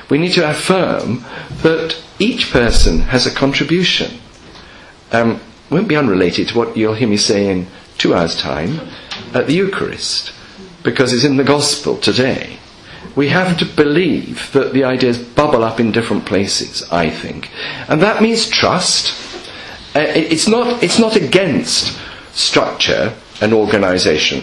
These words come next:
and hierarchy. Those things can be totally against it, 'cause they can flatten and squash. But actually they don't need to. They can do the oppos-, opposite. They can affirm, they can liberate, they can say, "You've got the ideas."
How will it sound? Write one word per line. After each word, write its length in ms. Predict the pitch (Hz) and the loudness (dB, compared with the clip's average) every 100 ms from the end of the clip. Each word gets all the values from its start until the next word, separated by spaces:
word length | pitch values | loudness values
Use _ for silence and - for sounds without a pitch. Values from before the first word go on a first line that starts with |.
| - | -2
and 140 | 92 | -2
hierarchy. 880 | - - 87 67 60 52 - 60 92 - - - | 0 0 2 2 0 -4 -8 -8 -10 -12 -18 0
Those 260 | 156 175 165 | 2 2 2
things 200 | 143 - | 2 2
can 300 | - 220 120 | 0 2 2
be 80 | 107 | 0
totally 300 | 107 180 85 | 2 0 2
against 260 | 82 80 - | 2 0 -2
it, 80 | 71 | -2
'cause 120 | 110 | 0
they 100 | 104 | 2
can 140 | 107 | 2
flatten 360 | 101 123 - 87 | 2 2 2 0
and 100 | 80 | 0
squash. 560 | - 82 57 - - - - - | 0 0 0 -2 -8 -10 -16 -2
But 120 | 147 | 0
actually 320 | 185 - 175 175 | 2 2 2 2
they 80 | 170 | 2
don't 80 | 135 | 2
need 220 | 123 92 | 2 0
to. 340 | - - 101 - - - - - - | -2 -4 -6 -8 -14 -20 -20 -20 -2
They 80 | 135 | 0
can 260 | 165 180 | 2 2
do 100 | 190 | 2
the 100 | 160 | 2
oppos-, 580 | 127 - 73 - - - | 0 0 -2 -2 -6 -2
opposite. 360 | - - 58 - - - - | -2 0 -4 -6 -10 -6 -2
They 100 | 151 | 2
can 220 | 185 175 | 2 2
affirm, 480 | - 208 180 - 101 | 0 0 0 2 2
they 60 | |
can 200 | - 131 | 2 2
liberate, 420 | 156 170 - 107 - | 2 0 -2 -2 -2
they 140 | 156 | 0
can 120 | 165 | 0
say, 280 | 151 170 165 - - - - - | 2 0 0 -8 -14 -16 -18 -2
"You've 200 | 240 247 | -2 0
got 200 | 196 - | -2 0
the 120 | 117 | 0
ideas." 840 | 95 90 90 73 57 - - - | 2 2 2 0 -2 -6 -4 -4